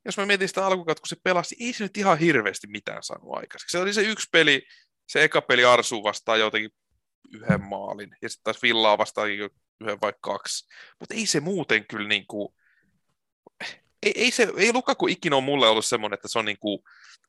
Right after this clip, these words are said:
maailmanluokan hyökkääjä. Se on hyvä hyökkääjä, mutta ei se ole mulle semmoinen niin kuin, en tiedä, niin kuin jossain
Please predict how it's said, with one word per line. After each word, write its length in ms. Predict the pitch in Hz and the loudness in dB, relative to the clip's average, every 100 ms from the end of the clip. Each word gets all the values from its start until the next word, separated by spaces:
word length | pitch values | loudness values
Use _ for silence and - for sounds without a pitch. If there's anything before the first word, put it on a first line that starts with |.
| _ 127 | _ 2
maailmanluokan 680 | 120 104 101 95 104 - | 4 4 2 0 -4 -4
hyökkääjä. 360 | 107 - - - | -6 -6 -4 0
Se 100 | 170 | 0
on 100 | 170 | 2
hyvä 160 | 190 | 2
hyökkääjä, 420 | 180 180 - 117 110 | 4 4 2 0 2
mutta 120 | 117 | 0
ei 80 | 117 | 0
se 120 | 131 | -2
ole 80 | 120 | -4
mulle 200 | 131 123 | -2 -2
semmoinen 340 | - 110 107 | -2 -2 -2
niin 160 | 104 101 | -2 -4
kuin, 260 | 107 104 101 - _ _ _ _ _ _ _ _ _ _ _ _ _ _ - - - - - - | -6 -6 -8 -10 _ _ _ _ _ _ _ _ _ _ _ _ _ _ -16 -14 -8 -8 -8 -4
en 200 | 226 147 | -2 -2
tiedä, 320 | 113 104 101 - - 165 | -2 0 0 -4 -10 -8
niin 120 | 180 | -2
kuin 240 | 190 170 - _ _ _ _ _ _ - | 0 0 0 _ _ _ _ _ _ 0
jossain 300 | - 208 | 2 4